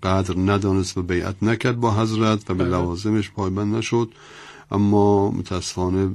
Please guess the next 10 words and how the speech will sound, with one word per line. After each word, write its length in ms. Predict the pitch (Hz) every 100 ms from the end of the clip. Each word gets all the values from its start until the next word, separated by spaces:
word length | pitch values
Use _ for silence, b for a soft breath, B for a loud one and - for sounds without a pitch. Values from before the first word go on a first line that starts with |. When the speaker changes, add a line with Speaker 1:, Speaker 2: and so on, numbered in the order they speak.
| 98 101
Speaker 1:
ماند 520 | 85 87 90 107 101
تا 160 | 98 90
زمان 320 | 90 87 95
حجاج 480 | 78 87 - 87 95
ابن 180 | 95
یوسف 320 | 90 85 - 90
الثقفی 560 | 85 - 85 87 -
و 140 | 95 90
ذلیلانه 880 | 82 92 92 95 90 92 90 104
رفت 420 | 113 104 92 -